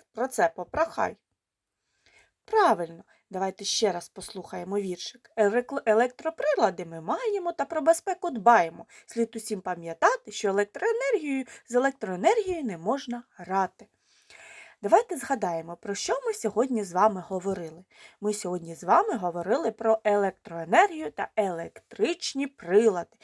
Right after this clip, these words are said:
які, е, оточують нас навколо.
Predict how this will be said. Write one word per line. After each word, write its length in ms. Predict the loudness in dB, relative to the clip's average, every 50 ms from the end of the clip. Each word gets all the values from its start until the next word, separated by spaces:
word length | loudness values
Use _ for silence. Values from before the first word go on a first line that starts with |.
| -20 -20 -20 -20 _ 2
які, 360 | 2 2 2 2 -2 -4 -4
е, 60 | -4 -4 -8 -20 -18 -10 -6 -4 -2 0 0 0
оточують 580 | -2 -2 0 0 0 0 0 0 -2 -2 -2 -2
нас 420 | -2 0 2 2 2 0 -6 -14 _ _
навколо. 720 | -6 -2 0 0 0 0 -4 _ -12 -12 -10 -10 -10 -10 -12